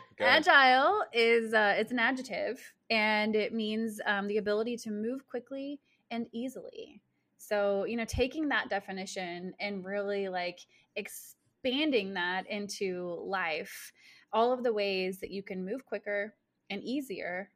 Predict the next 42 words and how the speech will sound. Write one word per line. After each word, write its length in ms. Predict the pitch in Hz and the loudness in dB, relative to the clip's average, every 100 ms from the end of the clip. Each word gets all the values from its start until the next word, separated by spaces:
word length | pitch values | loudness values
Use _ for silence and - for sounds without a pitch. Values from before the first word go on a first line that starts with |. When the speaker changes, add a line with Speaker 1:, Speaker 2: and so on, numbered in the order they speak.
| - | -2
Speaker 2:
are 80 | 214 | -2
the 100 | 220 | -2
things 280 | 233 240 | -4 -6
that 100 | 233 | -6
we 100 | 254 | -8
talk 260 | 269 320 359 | -6 -6 -4
about 240 | 185 147 - | -4 -4 -6
here 240 | 170 - | -14 -12
on 80 | 175 - | -10 -8
Agile 380 | 156 - 95 - | -8 -8 -10 -12
for 180 | - | -10
Life, 380 | 180 113 - - | -8 -8 -8 -12
whether 180 | - 185 | -12 -8
that 220 | 190 180 - | -8 -8 -8
be 120 | 180 | -8
at 100 | - | -4
work, 380 | 294 311 302 _ _ _ _ | -4 -4 -6 _ _ _ _
whether 200 | 196 196 | -4 -2
that 220 | 185 175 185 | -2 -6 -6
be, 480 | 190 180 180 175 - 190 | -6 -6 -8 -10 -10 -10
um, 320 | 175 170 170 180 | -10 -10 -12 -10
around 280 | 175 165 | -10 -12
finance, 720 | - 302 294 285 277 269 - - | -6 -4 -4 -4 -6 -8 -12 -16
whether 140 | - 202 | -8 -6
that 160 | 190 | -4
be 140 | 196 190 | -4 -6
about 400 | 180 175 175 170 - | -4 -4 -6 -6 -8
your 180 | 175 | -12
personal 500 | 175 - 185 185 165 170 | -12 -12 -12 -12 -12 -6
health, 420 | 269 269 269 - _ _ _ 254 | -2 -2 -4 -14 _ _ _ -6
mental 240 | 285 269 | -4 -2
health, 420 | 269 247 247 - _ - | 0 0 -4 -14 _ -12
uh, 260 | 190 175 | -10 -8
whatever 300 | 175 220 302 | -4 0 2
those 180 | 277 262 | 2 -2
things 220 | 269 247 226 | -2 -4 -4
look 180 | 226 220 | -4 -2
like. 280 | 214 208 - - - _ - | -2 -2 -8 -20 -20 _ -10
Um, 540 | 190 175 170 170 170 - - | -8 -6 -6 -8 -10 -6 0
Agile 440 | 220 226 202 196 | 2 2 2 0
for 260 | 190 196 - | -2 -4 0
us 400 | 185 180 - | 0 -2 -12